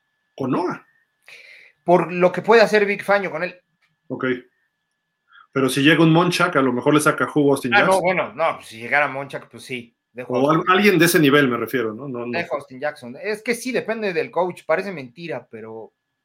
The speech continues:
Speaker 2: es el coach el que, el que, el que le saca al jugador el, el, el, el provecho, ¿no?
Speaker 1: Sí.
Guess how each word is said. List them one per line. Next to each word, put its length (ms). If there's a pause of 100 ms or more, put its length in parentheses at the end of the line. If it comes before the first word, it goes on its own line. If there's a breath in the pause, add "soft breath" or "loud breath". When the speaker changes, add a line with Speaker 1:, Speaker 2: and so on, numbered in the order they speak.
(420)
Speaker 2:
es 140
el 100
coach 320
el 140
que, 180
el 160
que, 320
el 140
que 100
le 140
saca 320
al 120
jugador 400
el, 200 (100)
el, 160 (100)
el, 120 (140)
el 100 (100)
provecho, 440
¿no? 120 (400)
Speaker 1:
Sí. 160